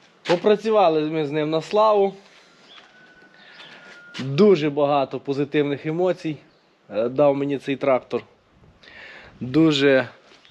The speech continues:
е, цікаво було поюзати, е, що трактор, що культиватор. Е, дуже багато інформації я собі для себе почерпнув. І я вважаю, що я і вам досить немало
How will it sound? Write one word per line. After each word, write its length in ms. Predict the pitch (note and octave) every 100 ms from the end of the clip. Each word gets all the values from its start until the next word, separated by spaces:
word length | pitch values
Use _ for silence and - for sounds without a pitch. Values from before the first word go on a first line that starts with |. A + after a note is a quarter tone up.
| _ - - - - - A2
е, 320 | A#2+ A#2+ B2
цікаво 540 | - D3+ F#3 D#3+ C#3
було 340 | C3 C3 C3 A#2+ - _ _ _ _
поюзати, 720 | - E3 G#3+ G3 F3 D3 C#3 C3 _ _ - - -
е, 300 | A2 A#2 A#2+ A#2+
що 220 | - G3
трактор, 580 | G3+ G3 F3+ - D3+ C#3+ - _ -
що 280 | - E3 F3
культиватор. 840 | F#3 F3 F3 E3 D#3 C#3 B2+ B2 _ - - - _
Е, 100 | A2+
дуже 340 | C3 C#3+ D#3+ D#3
багато 360 | D#3 D#3 D#3+
інформації 720 | D3+ C#3+ D#3+ F3+ G3 G3 F3
я 140 | E3 D#3+
собі 220 | E3+ D#3+
для 140 | D3+
себе 260 | D3+ D#3+ D#3
почерпнув. 600 | D3+ D3 D#3 - D3+ C#3 B2+ _ _ - - - - - -
І 80 | D3
я 140 | F#3
вважаю, 440 | E3+ D#3 D#3 E3 D#3
що 160 | -
я 100 | D3+
і 60 | C#3
вам 260 | C#3+ F#3 E3+
досить 460 | E3 E3 C#3 C3+
немало 520 | D#3+ F3 E3 D#3 D3